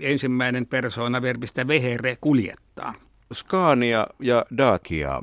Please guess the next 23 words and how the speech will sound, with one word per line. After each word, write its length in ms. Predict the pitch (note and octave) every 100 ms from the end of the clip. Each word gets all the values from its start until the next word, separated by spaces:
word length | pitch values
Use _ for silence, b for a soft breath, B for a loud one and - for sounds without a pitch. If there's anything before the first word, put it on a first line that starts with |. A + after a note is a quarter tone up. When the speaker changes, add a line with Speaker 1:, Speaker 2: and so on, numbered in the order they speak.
| B2
Speaker 2:
mitä 320 | F3 - A#2 - -
ne 240 | A#2 A2 - G#2
tarkoittavat? 720 | A2 F#2+ - D#2 - D2 - -
Speaker 1:
No 120 | D#3
ne 80 | D#3
ovat 280 | A#2 A2+ -
paikan 400 | D#3 C3 A#2 A2+
nimiä, 340 | A#2 A2+ A#2
siis 320 | A2+ B2 A2 -
Skåne 540 | - - D3 C3+ B2 A#2+
ja 160 | A#2
sitten 400 | A#2 A#2 - A#2 - - A2+
Dacia, 720 | C3+ C3 B2+ - B2+ B2+ C3 -
tuommoinen 500 | B2+ A2 A2+ A#2 G#2+ -
Balkanin 580 | B2 A#2 - C3+ C#3+ A#2+ - -
pohjoispuolella 560 | B2 A2+ G#2+ B2+ A#2+ A#2
oleva 360 | A#2 A2 A2+ - -
maakunta, 600 | C#3+ D3+ B2+ - A#2+ A2 A2+
joka 260 | A2+ A2
tuli 200 | A#2+ B2+
sitten 240 | A#2 - C#3+
roomalaisten 640 | C3+ B2+ C3+ - C3+ A2+
valtaan 500 | C3+ G#2+ - G#2+